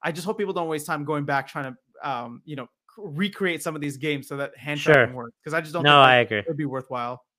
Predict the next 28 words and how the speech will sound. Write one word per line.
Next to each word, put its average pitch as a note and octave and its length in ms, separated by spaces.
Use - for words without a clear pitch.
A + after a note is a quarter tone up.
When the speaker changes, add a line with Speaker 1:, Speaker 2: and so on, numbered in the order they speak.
Speaker 2:
Yeah, C#3 340
no, B2+ 140
I, B2+ 180
I, C3+ 140
I D3 160
agree C#3 320
with G#2+ 160
you G#2+ 80
on G2+ 120
that. F#2 280
So, G2+ 280
and C3+ 120
then, C#3 260
but, D#3+ 240
but D#3+ 400
for D#3 220
Ocul-, D#3 440
I C3+ 100
mean, C#3+ 160
I, C#3+ 320
I - 20
haven't F#3+ 260
tried D#3 280
the C#3 80
new C3+ 400
U D3+ 260
I D3 220
in, D3+ 340